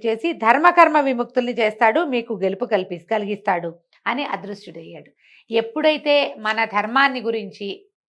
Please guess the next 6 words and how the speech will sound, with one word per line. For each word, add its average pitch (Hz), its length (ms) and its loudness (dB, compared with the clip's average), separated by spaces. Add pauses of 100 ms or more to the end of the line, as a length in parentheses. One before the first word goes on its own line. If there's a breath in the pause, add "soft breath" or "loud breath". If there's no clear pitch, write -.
(300)
ఇతరులు 254 400 0
ప్రశ్నించినప్పుడు 190 1040 -8 (360 soft breath)
వాళ్ళకి 240 320 2
మనం 214 280 -6
సమాధానం 220 760 -4
చెప్పలేకపోతామో 185 840 -4